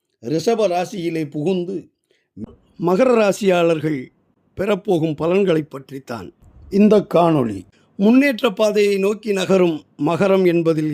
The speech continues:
எந்தவித சந்தேகமும் இல்லை. மகர ராசியாளர்களே, வருகின்ற மே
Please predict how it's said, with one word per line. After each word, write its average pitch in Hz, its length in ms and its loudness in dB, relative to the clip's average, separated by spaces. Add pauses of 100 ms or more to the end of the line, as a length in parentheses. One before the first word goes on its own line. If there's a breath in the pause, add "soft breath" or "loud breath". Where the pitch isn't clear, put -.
எந்தவித 180 420 -2
சந்தேகமும் 165 560 -2
இல்லை. 120 160 -8 (920 soft breath)
மகர 214 420 0
ராசியாளர்களே, 170 800 -4 (580)
வருகின்ற 214 520 4
மே 208 100 4